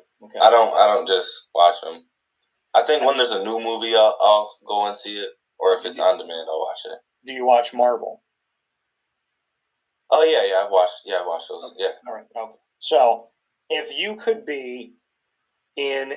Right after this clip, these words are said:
Speaker 1: any Marvel character's movie, what superhero movie would you wanna be in, and who would you be? So, I mean, you could say, "Hey, I wanna be in the Iron Man movie, but I wanna be Captain America." So,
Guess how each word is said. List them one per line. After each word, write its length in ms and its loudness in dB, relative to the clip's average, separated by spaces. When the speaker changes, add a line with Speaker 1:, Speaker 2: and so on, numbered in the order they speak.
Speaker 1:
any 420 -2
Marvel 560 2
character's 560 -8
movie, 400 -12
what 260 2
superhero 800 0
movie 260 -6
would 200 -8
you 120 -14
wanna 260 -2
be 220 -10
in, 240 -6
and 140 -8
who 160 -6
would 160 -8
you 120 -12
be? 340 -8
So, 140 4
I 40 6
mean, 140 -2
you 100 -4
could 140 -8
say, 220 2
"Hey, 100 2
I 80 2
wanna 180 0
be 100 -10
in 80 -8
the 60 -6
Iron 320 0
Man 200 -2
movie, 400 -4
but 380 2
I 80 -2
wanna 220 -4
be 180 -20
Captain 340 -4
America." 380 -8
So, 560 4